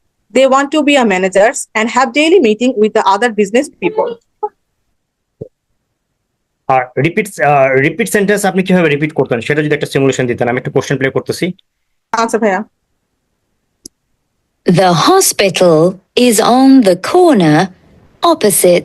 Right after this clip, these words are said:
Speaker 3: the museum.
Speaker 1: The hospital on the corner on the museum.
Speaker 2: So এখানে আপনি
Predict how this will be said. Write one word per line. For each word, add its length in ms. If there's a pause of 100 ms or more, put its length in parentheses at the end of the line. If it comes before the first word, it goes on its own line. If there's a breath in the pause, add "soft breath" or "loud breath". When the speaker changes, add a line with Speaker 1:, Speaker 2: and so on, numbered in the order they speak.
(160)
Speaker 3:
the 120
museum. 840 (2000)
Speaker 1:
The 120
hospital 580
on 220
the 80
corner 420
on 160
the 80
museum. 420 (1300 soft breath)
Speaker 2:
So 180
এখানে 280
আপনি 360